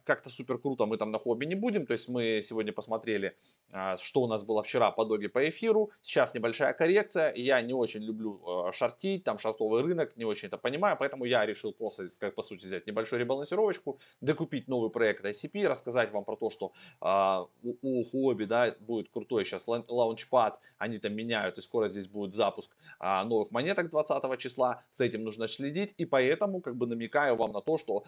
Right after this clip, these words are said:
возможно, а, есть смысл прикупить себе Huobi токен. Вот, поэтому нужно зарегаться на Huobi, прийти, взять Huobi токен, ждать монетку от лаунчпада и там попробовать потом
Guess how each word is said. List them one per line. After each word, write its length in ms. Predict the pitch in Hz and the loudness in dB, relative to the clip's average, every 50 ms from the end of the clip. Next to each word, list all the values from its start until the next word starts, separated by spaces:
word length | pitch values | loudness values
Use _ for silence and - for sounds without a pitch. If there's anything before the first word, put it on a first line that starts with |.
| - - - | -14 -16 -4
возможно, 720 | - 113 135 131 123 151 170 202 208 180 185 180 - - - _ _ _ - | 4 4 6 6 6 4 6 6 6 6 4 -2 -4 -4 -8 _ _ _ -4
а, 240 | - 101 98 - - | 0 2 4 4 2
есть 300 | 110 120 135 131 127 - | 2 2 0 0 0 -2
смысл 360 | 160 160 185 190 - 156 123 | -2 -2 -2 -2 -2 -4 -6
прикупить 520 | - 117 110 101 - 104 - 143 151 131 | -6 -6 -8 -8 -10 -10 -8 -8 -8 -8
себе 220 | - 98 92 113 123 | -10 -6 -2 0 0
Huobi 480 | 120 - 107 110 120 127 123 120 127 | 0 0 2 4 4 4 4 4 0
токен. 400 | 123 - 160 151 117 - 87 82 _ _ - - _ - | 0 4 4 4 4 2 -2 -12 _ _ -20 -20 _ -10
Вот, 260 | - 101 95 85 - | -6 -4 -4 -4 0
поэтому 300 | - 139 147 147 139 135 | 2 2 2 2 0 -2
нужно 260 | 143 143 120 95 101 | -2 -2 -2 -4 -2
зарегаться 440 | 95 107 117 110 98 95 90 - 110 | 0 2 2 2 2 0 -4 -6 -4
на 80 | 113 127 | -6 -6
Huobi, 480 | - - 196 208 208 180 180 175 180 _ _ _ | -2 2 2 2 4 4 0 -2 -4 _ _ _
прийти, 540 | - 123 117 110 - - 175 185 185 185 _ _ - | -4 -4 -4 -4 -4 -4 -4 -4 -4 -6 _ _ -14
взять 260 | 104 101 120 110 - | -2 0 0 0 0
Huobi 260 | - 117 113 107 123 | 2 0 2 2 0
токен, 360 | 123 - 190 185 185 147 117 | 0 0 -2 -2 -2 -4 -8
ждать 300 | 107 - - 123 110 - | -6 0 0 0 0 0
монетку 540 | 107 110 123 139 156 156 - - 143 123 - _ _ - | -2 -4 -2 -2 -4 -4 -2 -2 -4 -4 -4 _ _ -4
от 200 | - 101 98 - | -2 -2 -2 0
лаунчпада 540 | 104 104 110 110 - - 170 180 180 160 135 | -2 -2 -2 -2 2 4 6 6 6 4 2
и 140 | - 107 107 | 0 0 -2
там 240 | - 123 135 143 | -2 0 0 0
попробовать 520 | - - - - 120 123 120 113 110 101 - | -2 -6 -4 0 2 2 4 2 0 0 0
потом 300 | 92 - - 113 113 | -6 -4 -2 -4 -4